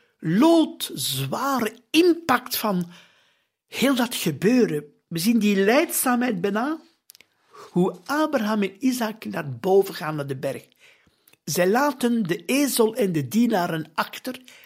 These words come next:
en Abraham en Isaac gaan alleen de berg op. Isaac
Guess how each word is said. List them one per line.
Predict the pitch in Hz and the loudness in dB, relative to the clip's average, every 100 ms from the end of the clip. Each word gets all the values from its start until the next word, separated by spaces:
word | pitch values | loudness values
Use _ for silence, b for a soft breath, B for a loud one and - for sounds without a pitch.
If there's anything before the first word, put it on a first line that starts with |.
| b b _ _ - | b b _ _ -10
en | 156 - | -8 0
Abraham | 277 302 247 240 240 233 - | 0 2 0 0 0 -4 -8
en | 175 170 | -8 -2
Isaac | 226 214 202 - | -2 -2 -4 -8
gaan | 190 175 170 | -8 -8 -6
alleen | 175 165 165 190 202 208 b b _ | -6 -2 2 2 2 -2 b b _
de | 165 | -4
berg | 139 147 143 | -4 -8 -10
op. | 120 - - _ _ _ _ _ _ _ _ _ _ _ _ _ - | -14 -14 -20 _ _ _ _ _ _ _ _ _ _ _ _ _ -4
Isaac | - 277 240 233 214 | 4 4 4 -2 -4